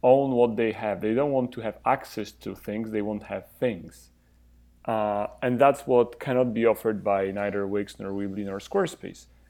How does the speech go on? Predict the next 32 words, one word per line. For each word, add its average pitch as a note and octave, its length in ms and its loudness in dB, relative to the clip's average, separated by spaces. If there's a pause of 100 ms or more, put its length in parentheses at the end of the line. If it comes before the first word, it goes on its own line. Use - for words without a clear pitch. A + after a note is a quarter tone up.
(340)
Mm, A#2+ 320 0 (640)
but B2 160 6
I C3 80 8
definitely D3 560 0
think C#3+ 360 -2
that A#2+ 340 4 (340)
Wix, B2+ 300 -2
Weebly, B2 260 -2
and A#2+ 100 -2
Squarespace B2 600 -4 (100)
are A#2 520 2 (560)
an A#2 120 -2
opportunity A#2 720 -2
for A2+ 420 2
user, G#2 640 -4 (280)
not A2 180 2
a G2 60 0
problem. A2+ 580 -2 (400)
And A#2+ 140 -4
of A2+ 160 -4
course, C3 260 4
they G#2+ 300 4
are G#2+ 240 4
a G2 100 -2
threat A2 540 -4
or G2 240 -2
a G2 60 -8
challenge G#2+ 560 -2
for F#2 380 -4
web G2+ 200 0
hosting A2+ 400 -2
industry, B2+ 640 -4